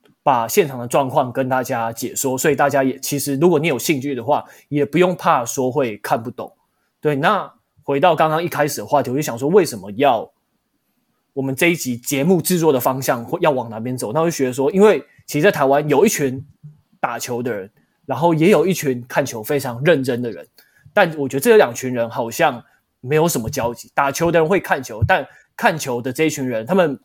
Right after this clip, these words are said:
没有打球，他们也不太了解说，诶，其实台湾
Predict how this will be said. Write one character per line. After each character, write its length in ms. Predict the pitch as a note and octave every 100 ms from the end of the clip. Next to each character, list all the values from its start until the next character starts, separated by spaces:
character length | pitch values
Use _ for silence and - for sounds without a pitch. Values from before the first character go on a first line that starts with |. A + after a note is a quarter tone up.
| _ -
没 80 |
有 140 | D3+ F3+
打 180 | C#3+ A#2+
球， 140 | A#2
他 100 | E3+
们 160 | F#3 D3
也 140 | B2
不 120 | -
太 360 | A#2+ F#3 D3 A#2+ _ _ _
了 220 | - C3+
解 120 | C#3+ B2+
说， 200 | C#3+ D3 - -
诶， 100 | E3
其 200 | - D3
实 80 | C#3
台 200 | - C#3
湾 320 | D#3 E3